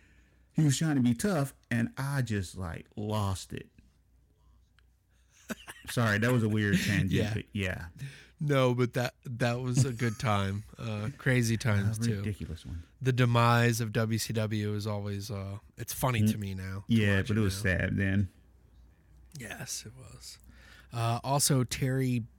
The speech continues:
Speaker 2: Bam Bam Gordy and Doctor Death Steve
Speaker 1: Mm-hmm.
Speaker 2: Williams beat the Steiners at the Omni. So we got two title changes on a taped show at the Omni. They show us footage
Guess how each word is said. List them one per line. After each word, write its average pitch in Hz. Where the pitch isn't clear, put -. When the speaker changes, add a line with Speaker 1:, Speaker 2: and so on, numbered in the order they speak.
Speaker 2:
Bam 117
Bam 110
Gordy 131
and 104
Doctor 104
Death 98
Steve 104
Speaker 1:
Mm-hmm. 113
Speaker 2:
Williams 180
beat 151
the 131
Steiners 135
at 117
the 110
Omni. 98
So -
we 127
got 120
two 175
title 147
changes 113
on 110
a 107
taped -
show 110
at 104
the -
Omni. 131
They 113
show 110
us 107
footage 143